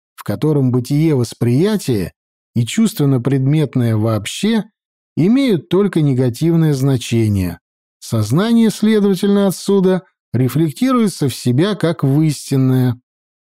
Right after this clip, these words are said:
но в качестве сознания снова возводит это истинное в предметное внутреннее и различает эту рефлексию вещей от своей рефлексии в себя самого, так же,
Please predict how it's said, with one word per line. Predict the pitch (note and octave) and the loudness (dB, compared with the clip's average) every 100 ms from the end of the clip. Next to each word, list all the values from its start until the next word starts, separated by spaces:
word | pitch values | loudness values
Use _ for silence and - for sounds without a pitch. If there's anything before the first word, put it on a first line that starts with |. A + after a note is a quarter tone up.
| _ | _
но | C#3 D3+ | 0 0
в | - | -2
качестве | - C3+ - A#2 A#2+ A2 | -2 -2 -2 -4 -2 -2
сознания | A2+ G#2 G2 G#2 A2+ D#3 A3 A#3+ - | -2 -2 -2 0 0 0 0 -2 -6
снова | - D3+ F3 G3+ E3 | -4 0 2 2 2
возводит | B2 C3+ B2+ C#3+ D3+ A#2+ A#2 - | 0 0 0 0 2 0 -2 -2
это | D3 A#2+ A#2+ | -2 0 0
истинное | F#3 A3 - D#3 C3 A2+ | 0 -2 -2 0 0 0
в | - | -2
предметное | C3 C3 C3 D#3+ D3 B2+ A#2+ G#2+ | -2 0 0 0 0 0 0 0
внутреннее | A#2 G3 A#3 D#3+ C#3 A#2 F#2+ F2 - | 0 0 0 0 0 0 0 -4 -2
и | F3 | 0
различает | E3 D3+ E3 D#3 F3+ F3 C3+ B2 | 0 0 -2 0 0 2 0 0
эту | A#2+ C3+ | 0 0
рефлексию | C#3+ D3+ D#3+ C3 - A#2 A2+ | 0 0 0 0 -2 0 2
вещей | B2 - - A#3 A3 | 0 -2 -4 -2 0
от | - C3 | 0 -2
своей | - D#3 G#3+ G3 B2+ | -2 0 2 2 0
рефлексии | A#2 A2+ D#3+ A3+ G3+ - G3+ | 0 -2 0 0 -2 -2 -2
в | F3+ | -2
себя | - A#2+ C3+ D#3+ | -2 -2 0 0
самого, | - D#3 D#3+ D#3+ C#3+ F#2 - _ _ _ _ _ - | 0 0 2 2 0 -2 -8 _ _ _ _ _ -4
так | E3+ G#3+ E3 | -2 -2 -2
же, | B2 E2+ | -2 -4